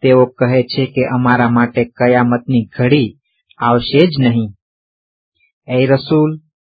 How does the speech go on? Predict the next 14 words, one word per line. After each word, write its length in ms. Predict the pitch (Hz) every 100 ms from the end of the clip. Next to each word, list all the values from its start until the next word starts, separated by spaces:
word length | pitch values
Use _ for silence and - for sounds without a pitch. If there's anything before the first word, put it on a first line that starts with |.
| _ _
તું 260 | 139 127 -
કહે 460 | 147 151 139 98 - _ _ _ _ -
કે 160 | 123
અલબત્ત 440 | - 135 120 131 131
મારા 420 | 120 120 120 117
પરવરદિગારની 960 | - 123 120 120 117 117 120 147 202 156
કસમ, 520 | - 120 131 117 101 - _ _ _ _ _ -
તમારા 400 | 120 123 127 127
માટે 360 | 127 127 131
તે 240 | 123 135 123
વખત 480 | 117 123 - 139 - - _ _ _ -
ચોક્કસ 580 | 139 131 - 135 - _ -
આવનારો 580 | 127 120 123 131 170
છે. 340 | 240 - 113